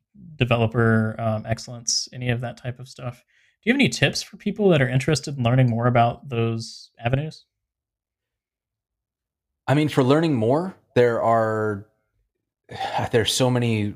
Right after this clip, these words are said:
Speaker 2: like, brilliant people that you can follow. Um, Laura Hogan has a ton of information. April Wenzel has a bunch of information about working on teams. Um, there is a book called, what's it called? An Elegant Puzzle, I believe,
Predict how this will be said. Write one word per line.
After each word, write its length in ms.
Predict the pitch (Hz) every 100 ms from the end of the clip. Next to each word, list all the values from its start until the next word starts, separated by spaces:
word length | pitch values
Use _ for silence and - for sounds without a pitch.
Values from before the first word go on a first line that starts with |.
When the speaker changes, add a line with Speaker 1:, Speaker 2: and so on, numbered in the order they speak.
| 107 101
Speaker 2:
like, 220 | 101 -
brilliant 320 | 107 104 98
people 220 | - 101
that 80 | 98
you 100 | 87
can 140 | 95
follow. 340 | 87 98 92 98
Um, 440 | 101 98 92 90 95
Laura 240 | 104 113
Hogan 500 | 95 110 107 110 110 - -
has 600 | 104 104 104 101 95 - _ _ _ _
a 40 | -
ton 220 | - 120
of 120 | 110
information. 640 | 107 107 104 101 107 98 101
April 280 | 101 107 101
Wenzel 560 | 101 98 104 101 101
has 420 | 98 98 95 92 -
a 40 | 98
bunch 220 | 101 -
of 60 |
information 480 | 101 95 98 95 101
about 160 | 95 95
working 280 | 98 - 87
on 140 | 87
teams. 560 | - 117 113 110 107 - _ _ _ _ 104
Um, 420 | 101 98 101 98
there 220 | 104 104
is 300 | 101 104 98
a 160 | 104 104
book 380 | 90 107 107 -
called, 720 | - 104 101 101 101 101 95 - _ _ _ _ _
what's 160 | 98 -
it 80 | -
called? 320 | 95 98 98 _ _ _ _ _ -
An 80 |
Elegant 400 | 101 110 107 101
Puzzle, 480 | - 104 110 127 - _ 113
I 60 |
believe, 440 | 113 117 123 131